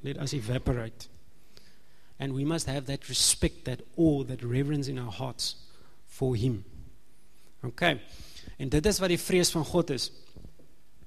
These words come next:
Ehm, en ek dink baie keer,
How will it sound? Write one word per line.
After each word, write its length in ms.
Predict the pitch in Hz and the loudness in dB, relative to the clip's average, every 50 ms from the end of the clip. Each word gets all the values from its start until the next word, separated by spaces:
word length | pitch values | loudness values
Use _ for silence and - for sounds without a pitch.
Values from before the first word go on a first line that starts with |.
| - - - - - - - - | -8 -8 -8 -10 -12 -12 -8 0
Ehm, 460 | - 160 165 165 170 175 170 160 156 143 - - - - - - - - - - - - - - - - - - - - - - - - - - - - - - - - - - - - - | 4 6 8 8 8 8 8 6 2 0 -4 -8 -10 -10 -10 -10 -10 -10 -10 -10 -10 -10 -10 -10 -12 -12 -12 -12 -12 -12 -12 -12 -12 -12 -12 -12 -12 -12 -12 -12 -12 -12 -12 -12 -12 -4 2
en 60 | - 180 | 4 4
ek 100 | 175 175 | 6 6
dink 160 | 240 262 208 170 | 4 4 4 2
baie 200 | 156 160 180 185 | 2 2 2 2
keer, 240 | - 220 208 196 202 | 2 0 0 0 0